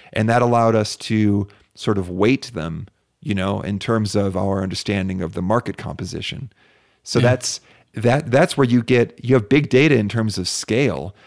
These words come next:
Speaker 1: but the number of dimensions is very, very small. So I think you want, you want really high dimensions when you're, when you're doing this longitudinal stuff. When, when we do the analysis,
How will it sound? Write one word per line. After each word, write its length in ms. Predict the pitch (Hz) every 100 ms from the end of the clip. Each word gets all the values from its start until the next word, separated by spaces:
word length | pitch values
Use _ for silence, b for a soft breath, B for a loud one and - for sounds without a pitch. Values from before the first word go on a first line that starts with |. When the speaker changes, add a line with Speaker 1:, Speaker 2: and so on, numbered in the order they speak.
| b b
Speaker 1:
but 200 | 104 107
the 80 |
number 480 | 101 101 156 135 95
of 200 | 85 - - _
dimensions 600 | 107 101 127 131 87 90
is 140 | 95 92
very, 320 | 95 123 113
very 180 | 95 85
small. 460 | - 90 85 67
So 180 | 101 120
I 80 | 113
think 220 | 165 175
you 120 | 147
want, 260 | 151 160 143 b b b
you 120 | 127
want 140 | 160 127
really 220 | 160 135
high 320 | - 127 160
dimensions 800 | 139 117 131 147 104 98 92 - - _ _ _ _ _ _ -
when 300 | 113 123 131
you're, 320 | 127 117 110
when 220 | 110 117
you're 100 | 117
doing 280 | 110 131 120
this 160 | 110
longitudinal 500 | 120 110 95 156 160
stuff. 300 | 120 107 98
When, 160 | 107 107
when 200 | 120 120
we 100 | 139
do 160 | 160 180
the 120 | 127
analysis, 720 | 101 104 143 120 - 76 -